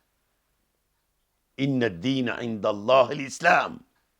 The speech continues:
Musaddikan lima ma'akum, sizde olan kitabı, sizinle beraber, musaddikan li Tevrat demiyor.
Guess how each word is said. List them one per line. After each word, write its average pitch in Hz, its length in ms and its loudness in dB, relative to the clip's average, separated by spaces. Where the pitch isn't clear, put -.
Musaddikan 208 1120 8
lima 170 560 6
ma'akum, 147 680 8
sizde 135 680 8
olan 165 580 6
kitabı, 185 880 8
sizinle 151 600 6
beraber, 123 460 10
musaddikan 131 800 2
li 127 200 -4
Tevrat 117 640 4
demiyor. 156 640 6